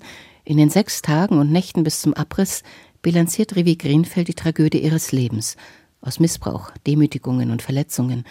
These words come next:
Ihre Kindheit in Israel im Schatten des Holocaust mit den Eltern, die der Shoah entkommen waren. Dem traumatisierten Vater, der zusehen musste, wie seine erste Familie ermordet wurde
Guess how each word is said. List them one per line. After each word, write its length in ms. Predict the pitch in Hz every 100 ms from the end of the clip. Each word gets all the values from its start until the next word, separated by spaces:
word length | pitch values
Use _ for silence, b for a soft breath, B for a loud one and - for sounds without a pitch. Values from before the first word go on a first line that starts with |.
| B B B B B _ _
Ihre 240 | 143 147
Kindheit 440 | 147 - 190 180 156
in 100 | 151
Israel 400 | 196 - 156 135
im 100 | 135
Schatten 320 | - 160 156
des 200 | 143 -
Holocaust 680 | 180 180 - 147 131 - 139
mit 100 | 139
den 160 | 143
Eltern, 400 | 147 156 156 165
die 100 | 160
der 120 | 151
Shoah 340 | 143 - 165 -
entkommen 460 | 131 - 127 127
waren. 320 | 120 127 139 143 _ _ _ _ _ -
Dem 120 | 131
traumatisierten 760 | - 139 135 127 135 - 135 151
Vater, 480 | - 131 143 160 156 B B B B B -
der 120 | 165
zusehen 420 | 170 202 196 190 190
musste, 340 | 185 - 175
wie 80 | 165
seine 340 | 151 143 -
erste 300 | 160 175 -
Familie 380 | - 156 156 156
ermordet 560 | 139 147 156 165 135 123
wurde 300 | 131 127